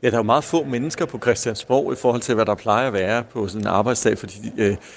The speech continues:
hvis man ikke har et ærne herinde, så skal man blive væk af hensyn til sikkerhed og alle de ting. Øh, ja, og, og så for mit eget vedkommende, så, øh, man kan måske lidt høre det på rumklangen i det lokale, jeg står i. Jeg, jeg er ikke på mit kontor, så stort er det ikke. Øh, jeg er simpelthen blevet forvist fra mit kontor,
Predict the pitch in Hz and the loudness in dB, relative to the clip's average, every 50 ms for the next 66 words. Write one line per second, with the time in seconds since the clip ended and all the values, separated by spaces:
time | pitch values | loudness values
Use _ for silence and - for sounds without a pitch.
0 | - - - 117 - - 117 113 127 123 - - 131 - - - - - 104 104 | -20 -14 -12 -10 -8 -6 -4 -4 -4 -2 -2 -2 -2 -2 -4 -8 -8 -4 -2 -2
1 | 113 131 135 135 113 101 101 107 113 113 - - - - - 135 110 113 110 - | -2 -2 -4 -4 -6 -4 -4 -6 -6 -6 -8 -8 -8 -4 -2 0 0 0 -2 -2
2 | - 120 123 131 - 101 101 101 - - - - - 110 98 92 101 95 - - | 0 2 2 2 4 2 2 2 0 -4 -10 -6 -4 -2 -2 -2 -4 -6 -6 -4
3 | 117 107 - - 101 - 104 98 92 113 101 95 - - 92 95 98 98 107 - | -4 -4 -4 -2 2 4 4 4 4 2 2 2 2 2 2 2 2 0 -2 0
4 | - 113 107 - - - - - - - - - 101 104 95 98 101 98 - - | 0 0 0 0 -4 -12 -20 -20 -20 -20 -4 0 0 2 4 4 4 4 4 2
5 | 107 - - - - 110 101 - 123 - - 147 113 104 95 98 104 139 147 113 | -2 -6 -8 -10 -8 -6 -2 -2 0 0 0 0 0 0 0 0 0 0 0 0
6 | 110 113 - - 127 120 - 113 107 - - 131 127 123 - - - - - - | 0 0 0 -2 -2 -2 -2 -2 -4 0 2 0 0 0 -2 -12 -20 -8 -2 0
7 | 104 98 92 90 - - - - _ - 104 - 117 104 104 127 120 - - 135 | 2 2 2 0 -4 -12 -20 -18 _ -10 -6 -4 -2 0 0 0 -2 0 2 4
8 | 135 151 147 - - 131 127 135 143 - - 120 110 87 104 113 110 110 - - | 4 4 4 4 4 4 4 4 2 0 0 -2 0 2 2 2 0 0 -2 -2
9 | 117 107 - 104 107 107 101 - 117 113 110 98 104 - - 113 107 117 120 113 | -2 -2 -2 -4 -6 -6 -4 -2 -2 -2 -2 -4 -6 -4 0 0 2 2 2 0
10 | 107 101 - 120 113 110 104 107 110 107 104 - - - - _ _ - 107 107 | 0 0 0 0 0 0 0 -2 -2 -2 -2 -4 -10 -20 -20 _ _ -2 0 0
11 | 113 113 110 120 113 - - 135 120 120 113 - - 120 101 - - - - - | 0 0 0 -4 -6 -6 -6 -4 -4 -4 -4 -6 -8 -8 -6 -6 -4 -4 -4 -4
12 | - - 113 - - 139 139 135 127 - 156 151 127 127 131 117 117 123 - - | -4 -4 -4 -4 -2 0 0 0 0 0 0 -2 0 -2 -4 -6 -6 -8 -8 -12
13 | - - - - - - 117 107 110 113 107 139 120 113 98 - 120 113 92 - | -20 -20 -20 -6 0 2 4 4 4 4 2 2 0 0 2 2 2 2 2 0
14 | - 107 98 - 156 190 - - - - - - 117 110 - - - 107 98 - | -2 -4 0 2 2 2 2 0 -4 -4 -2 0 0 0 -2 -2 -2 -4 -2 2
15 | - 120 120 - - | 2 4 4 2 2